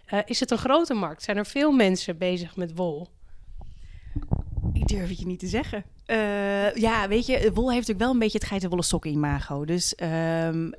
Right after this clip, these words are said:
Speaker 2: ik moet eerlijk bekennen, als ik met, eh, gelijkgestemden spreek over wol, zijn het vaak toch wel breisters, eh, spinsters.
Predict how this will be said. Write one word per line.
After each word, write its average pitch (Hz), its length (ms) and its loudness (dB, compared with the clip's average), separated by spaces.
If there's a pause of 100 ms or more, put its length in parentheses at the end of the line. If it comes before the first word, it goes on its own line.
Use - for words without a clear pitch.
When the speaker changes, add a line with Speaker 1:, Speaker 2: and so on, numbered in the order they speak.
(140)
Speaker 2:
ik 196 140 0
moet 208 180 2
eerlijk 208 180 2
bekennen, 202 280 -2
als 190 120 0
ik 196 60 -6
met, 190 320 -4
eh, 170 640 -4
gelijkgestemden 196 580 -6
spreek 175 260 -6
over 190 200 -4
wol, 180 240 -2 (680)
zijn 175 240 -6
het 180 100 -6
vaak 165 160 -6
toch 190 120 -8
wel 175 100 -2
breisters, 151 800 -8
eh, 156 120 -14
spinsters. 160 800 -8